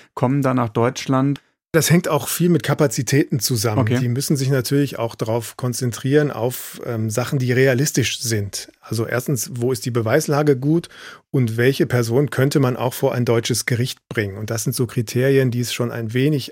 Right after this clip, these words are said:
Speaker 2: eingrenzt bei den vielen, vielen Personen, die womöglich verdächtig sind.
Speaker 1: Mhm. Wir alle hier in der Rechtsredaktion schauen natürlich ganz genau, ähm, wann die Bundesanwaltschaft da aktiv wird und das öffentlich vor allem auch mitteilt.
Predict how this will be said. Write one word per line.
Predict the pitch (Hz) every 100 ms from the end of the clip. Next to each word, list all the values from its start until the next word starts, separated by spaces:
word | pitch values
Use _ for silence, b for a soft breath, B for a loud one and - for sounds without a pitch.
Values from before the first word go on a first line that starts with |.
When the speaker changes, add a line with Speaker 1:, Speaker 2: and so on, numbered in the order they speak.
| -
Speaker 2:
eingrenzt | 113 131 165 147 139 151 151 - B B B
bei | 123
den | 120
vielen, | 110 160 165 147
vielen | 147 143
Personen, | 120 117 123 131 120
die | 117 117
womöglich | 120 117 - 110
verdächtig | 104 101 - 113
sind. | - - - _
Speaker 1:
Mhm. | 123 107 98 107 -
Wir | 123
alle | 135 147
hier | 131 135
in | 139 131
der | 127
Rechtsredaktion | 139 - 135 120 - 131
schauen | 117 131
natürlich | 127 - 117
ganz | 123 139 -
genau, | 131 127 139 147
ähm, | 131 127 123
wann | 123
die | 127
Bundesanwaltschaft | 123 127 120 127 131 123 - 123 - -
da | - 123 123 123 B B -
aktiv | 117 - 165 151
wird | 156 160 -
und | 127 120
das | 127 107 - -
öffentlich | 131 151 123 113
vor | 123 120
allem | 120
auch | 120 107
mitteilt. | 123 - 135 135 156